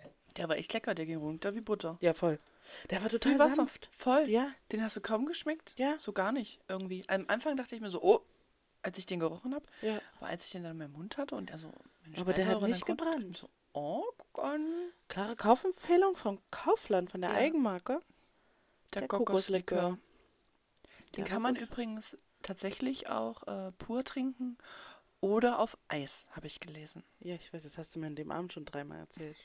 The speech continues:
Speaker 1: <laughs> Weil mich das so gecatcht hat, da dachte ich mir, „Wer kippt sich denn solchen Likör aufs Eis?“ Also, dass man Batida trinken kann auf Eis, das weiß ich. Und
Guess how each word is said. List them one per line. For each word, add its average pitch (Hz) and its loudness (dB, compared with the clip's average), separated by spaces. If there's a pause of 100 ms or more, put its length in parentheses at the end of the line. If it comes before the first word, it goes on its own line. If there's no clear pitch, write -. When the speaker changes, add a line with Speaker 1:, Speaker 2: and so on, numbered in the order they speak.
Speaker 1:
<laughs> - -2
Weil 214 8
mich 233 4
das 247 0
so 233 2
gecatcht - 2
hat, 220 6
da 208 4
dachte 190 2
ich - -2
mir, 202 0
„Wer 170 2
kippt - -4
sich 240 -2
denn 269 4
solchen 190 0
Likör 320 2
aufs 254 0 (100)
Eis?“ 165 0 (880)
Also, 165 -6
dass 156 -6
man 156 -2
Batida 202 2
trinken 262 -2
kann 240 -2
auf 226 -4
Eis, 202 -2
das - -8
weiß 143 -4
ich. - -12
Und 160 -10